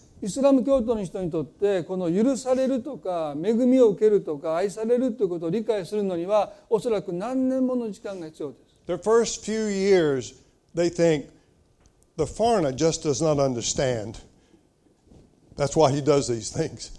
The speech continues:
Speaker 1: まあ、最初ね、外国の人だから、私たちの文化よくわからないから、こんな変わったことをするんだって、そういう捉え方しかしてくれない。
Speaker 2: We don't lie, we don't cheat.We don't lie, we don't cheat.
Speaker 1: もう私たちは嘘をつかないし、ごまかさない。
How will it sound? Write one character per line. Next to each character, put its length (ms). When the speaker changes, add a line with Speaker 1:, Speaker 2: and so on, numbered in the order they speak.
Speaker 1:
ま 120
あ、 40
最 220
初 100
ね、 140
外 220
国 180
の 100
人 140
だ 160
か 120
ら、 200
私 280
た 120
ち 80
の 80
文 180
化 120
よ 100
く 80
わ 100
か 100
ら 100
な 100
い 60
か 80
ら、 80
こ 100
ん 60
な 120
変 140
わ 60
っ 40
た 120
こ 100
と 80
を 40
す 120
る 100
ん 80
だ 100
っ 100
て、 80
そ 240
う 40
い 40
う 220
捉 200
え 60
方 240
し 100
か 140
し 40
て 120
く 80
れ 80
な 140
い。 80
Speaker 2:
We 120
don't 220
lie, 300
we 100
don't 220
cheat.We 1800
don't 180
lie, 340
we 140
don't 240
cheat. 300
Speaker 1:
も 100
う 20
私 240
た 60
ち 80
は 60
嘘 180
を 60
つ 100
か 120
な 140
い 80
し、 320
ご 120
ま 120
か 140
さ 120
な 120
い。 80